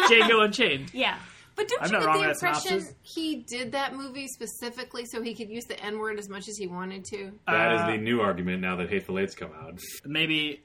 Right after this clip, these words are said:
Speaker 1: maybe that movie's a bad example, but, like, there, there,
Speaker 4: <laughs>
Speaker 1: there could be a movie that drops as much,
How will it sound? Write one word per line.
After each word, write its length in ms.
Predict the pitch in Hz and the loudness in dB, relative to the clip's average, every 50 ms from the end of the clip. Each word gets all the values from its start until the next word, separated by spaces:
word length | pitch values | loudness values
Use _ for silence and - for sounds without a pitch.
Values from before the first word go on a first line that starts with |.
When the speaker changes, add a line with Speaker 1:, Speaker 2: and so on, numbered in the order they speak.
| _ - | _ -8
Speaker 1:
maybe 300 | 151 147 147 143 147 143 | -4 -4 -2 -2 -2 -2
that 120 | 143 135 | -2 -2
movie's 240 | 139 139 131 131 127 | -2 -4 -4 -6 -6
a 40 | 123 | -6
bad 140 | 131 123 123 | -6 -6 -6
example, 360 | 127 - 139 127 117 - 123 | -8 -8 -8 -8 -8 -8 -10
but, 260 | 123 127 147 143 143 | -6 -2 -2 -2 -2
like, 180 | 156 151 139 131 | -2 -4 -4 -2
there, 260 | 143 170 180 180 175 175 - - - - - - - | 0 2 2 2 2 0 -4 -14 -18 -18 -16 -8 0
there, 360 | - 190 208 214 214 - - - - | 4 6 8 10 10 10 8 8 0
Speaker 4:
<laughs> 60 | 190 | 0
Speaker 1:
there 260 | 185 214 226 226 190 | 4 6 6 6 4
could 300 | - - 269 285 254 220 | 4 4 4 4 4 2
be 180 | 262 247 240 220 | 0 0 2 2
a 80 | 208 | 2
movie 640 | 185 196 196 196 190 180 180 170 165 165 160 156 - _ _ _ _ _ _ _ _ _ - | 6 8 10 10 10 8 6 6 4 4 0 -2 -8 _ _ _ _ _ _ _ _ _ -12
that 280 | 139 135 143 147 143 139 | -6 -2 0 0 0 0
drops 520 | 135 147 151 156 156 156 151 156 - - - | -2 0 2 2 2 2 0 -2 -6 -12 -8
as 180 | 180 156 143 131 | -6 -6 -6 -6
much, 360 | 147 147 143 143 143 131 - | -4 -2 0 0 0 -2 -4